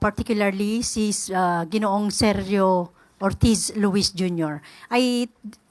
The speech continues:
tahasan na pong nagsalita na dismayado sila sa nangyayari ngayon. Nakakapirwisyo na raw po sa kanilang mga negosyo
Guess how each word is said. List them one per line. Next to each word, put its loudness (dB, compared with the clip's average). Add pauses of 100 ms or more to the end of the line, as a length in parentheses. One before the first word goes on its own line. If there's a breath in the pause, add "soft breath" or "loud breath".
tahasan 4
na 0
pong -4
nagsalita -2
na -2
dismayado 2
sila 0
sa -2
nangyayari -2
ngayon. -2 (320 loud breath)
Nakakapirwisyo 2
na 6
raw 2
po -2
sa -2
kanilang 0
mga 0
negosyo 0